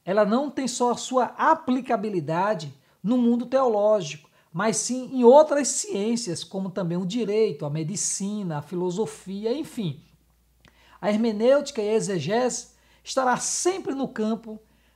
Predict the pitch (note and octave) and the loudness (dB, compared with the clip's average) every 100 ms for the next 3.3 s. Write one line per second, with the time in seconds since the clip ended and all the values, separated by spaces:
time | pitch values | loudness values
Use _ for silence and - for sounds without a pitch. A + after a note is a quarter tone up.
0 | - G#3 G#3+ G#3+ F#3 G#3 F#3 E3 - G3+ | -2 -2 0 -2 -2 -4 -2 -4 -6 -6
1 | G#3+ G#3 A3 F#3+ A#3 F3 F3+ G3 G3+ G#3 | -6 -6 -6 -2 -2 -2 -4 -6 -6 -4
2 | D#3+ D#3+ F#3+ - F3 - G3+ D#3+ - F3 | -4 -4 -6 -8 -8 -8 -6 -8 -6 -6
3 | F3+ F3 F3+ | -4 -6 -8